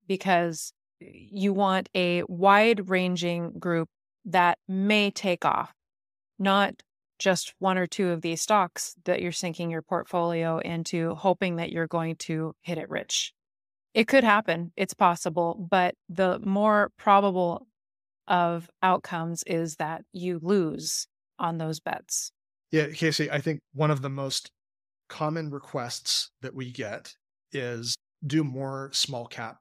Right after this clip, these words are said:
Speaker 2: stock coverage. And I think there's still this perception that small cap business, tiny business, equals greater investment return. And like you just said,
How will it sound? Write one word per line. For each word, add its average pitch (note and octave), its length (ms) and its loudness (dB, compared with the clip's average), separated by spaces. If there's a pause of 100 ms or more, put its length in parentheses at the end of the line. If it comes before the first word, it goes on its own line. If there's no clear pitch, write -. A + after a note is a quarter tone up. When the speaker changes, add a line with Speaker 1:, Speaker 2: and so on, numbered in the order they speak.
(120)
Speaker 2:
stock - 360 -8 (100)
coverage. - 500 -16 (240)
And D#3 140 -4
I D3 80 -2
think F3+ 220 -8
there's D3+ 200 -2
still D#3 240 -4
this C#3 160 -10
perception B2+ 640 -10
that A2 180 -16
small D3 360 -4
cap D3 320 -12 (720)
business, B2+ 520 -6 (240)
tiny E3+ 280 0
business, C#3 580 -6 (580)
equals D3+ 640 -2 (720)
greater C#3 400 -2
investment A#2+ 560 -8
return. A#2+ 340 -8 (640)
And C#3 140 -2
like D3 180 -2
you D#3+ 60 -6
just C3 200 -4
said, B2+ 300 -6